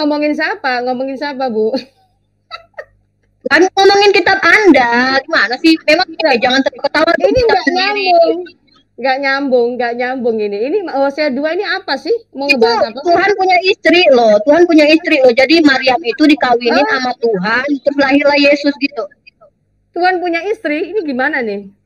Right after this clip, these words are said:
Speaker 1: Katakanlah
Speaker 2: Ya, saya
Speaker 1: kepada
Speaker 2: tanya.
Speaker 1: saudara-saudaramu laki-laki, Ami, dan kepada saudaramu perempuan, Ruhama.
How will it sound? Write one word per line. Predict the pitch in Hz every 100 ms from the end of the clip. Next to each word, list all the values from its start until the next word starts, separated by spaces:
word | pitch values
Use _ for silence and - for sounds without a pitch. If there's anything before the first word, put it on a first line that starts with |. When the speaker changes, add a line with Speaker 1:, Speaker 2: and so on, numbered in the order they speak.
| _ _ _ _ _
Speaker 1:
Katakanlah | 302 320 311 359
Speaker 2:
Ya, | 370 -
saya | 233 285
Speaker 1:
kepada | 311 -
Speaker 2:
tanya. | 294 294
Speaker 1:
saudara-saudaramu | 233 233 277 277 285 302
laki-laki, | 294 277 277 269 262 285
Ami, | 247 240 262 277
dan | 247 240
kepada | 240 240 247
saudaramu | 247 240 233 240 247
perempuan, | 240 233 220 247 247
Ruhama. | 247 196 202 208 214 226 226 175 147